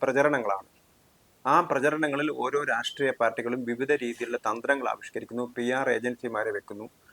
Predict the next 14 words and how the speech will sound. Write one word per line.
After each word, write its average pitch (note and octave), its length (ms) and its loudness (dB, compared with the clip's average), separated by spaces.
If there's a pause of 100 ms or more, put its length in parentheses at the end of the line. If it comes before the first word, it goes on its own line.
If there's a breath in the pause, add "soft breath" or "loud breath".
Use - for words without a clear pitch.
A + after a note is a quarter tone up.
(280 soft breath)
പല C#3+ 220 6
രീതിയിലുള്ള B2+ 440 0
പ്രചരണങ്ങൾ A2+ 420 -2
നടത്തുന്നു, A2 480 -8
തങ്ങൾക്ക് B2 300 0
അനുകൂലമായ B2 580 2
പ്രചരണങ്ങൾ A2+ 480 -2
നടത്തുന്നു, A#2 480 -6
തങ്ങൾക്കെതിരെ, A#2+ 800 -2
എതിരാളികളുടെ, B2+ 800 2 (640)
ആ, G#2+ 340 0 (240)
എതിരാളികൾക്കെതിരായിട്ടുള്ള B2+ 1120 2
പ്രചരണം A2+ 360 -2
നടത്തുന്നു. A2+ 440 -6